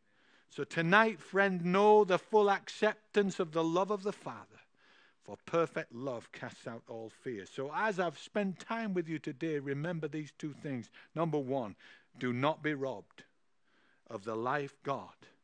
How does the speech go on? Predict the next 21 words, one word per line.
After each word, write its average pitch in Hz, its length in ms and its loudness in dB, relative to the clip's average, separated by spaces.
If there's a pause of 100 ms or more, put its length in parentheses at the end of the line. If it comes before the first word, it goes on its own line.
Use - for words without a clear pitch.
(540)
has 107 120 -18
planned 135 440 -4
for 117 140 -12
you 113 180 -8
to 120 140 -12
live. 101 480 -12 (360)
Number 147 280 0
two, 107 340 -10 (580)
grow 175 440 4 (880)
in 139 180 0
the 127 80 -2
confidence 185 800 -4
of 160 200 -6
God 120 420 -8 (580)
to 113 100 -14
live 131 220 -2
it 139 100 -6
out 101 440 -16 (560)
for - 160 -20
his 123 220 -6
glory. 98 420 -12